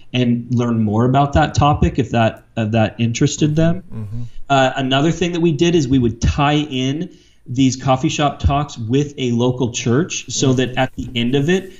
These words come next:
Speaker 1: maybe it ended at Easter time.
Speaker 2: Right.
Speaker 1: And we would have the last, you know, we would encourage people to go to that church.
Speaker 2: Mm-hmm.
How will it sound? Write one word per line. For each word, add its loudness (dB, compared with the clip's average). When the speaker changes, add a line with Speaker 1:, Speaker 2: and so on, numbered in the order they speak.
Speaker 1:
maybe 2
it -4
ended 0
at -2
Easter -4
time. -4
Speaker 2:
Right. -4
Speaker 1:
And 0
we 4
would 2
have 0
the -2
last, -2
you -4
know, -4
we 0
would 0
encourage 0
people 2
to 2
go 0
to 2
that 0
church. 0
Speaker 2:
Mm-hmm. -6